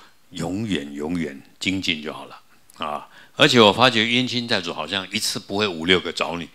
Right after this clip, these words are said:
好像你这个身体就一个站好，就像一个太太，这个是我的，<laughs> 除非他离开，另外一个又来，这样，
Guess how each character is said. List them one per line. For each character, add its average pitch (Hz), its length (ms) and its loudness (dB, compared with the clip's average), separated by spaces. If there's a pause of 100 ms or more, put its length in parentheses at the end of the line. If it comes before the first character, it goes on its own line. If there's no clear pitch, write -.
(340)
好 104 140 -4
像 131 180 2
你 113 80 2
这 127 100 -2
个 120 80 2
身 127 240 0
体 92 160 -2
就 104 160 -2
一 98 100 -2
个 98 100 0
站 90 300 -2
好， 71 300 -14 (280)
就 107 100 -4
像 104 160 2
一 101 40 0
个 98 80 0
太 101 180 4
太， 82 200 2
这 - 180 -8
个 92 100 -4
是 87 80 -6
我 76 260 -6
的， - 100 -12 (720)
<laughs> - 720 -8
除 - 140 -4
非 98 60 4
他 101 160 2
离 92 120 -2
开， 87 180 -6
另 101 180 -6
外 90 120 -2
一 87 40 -6
个 85 120 -8
又 78 180 -6
来， 67 260 -14 (200)
这 - 120 -12
样， 73 120 -8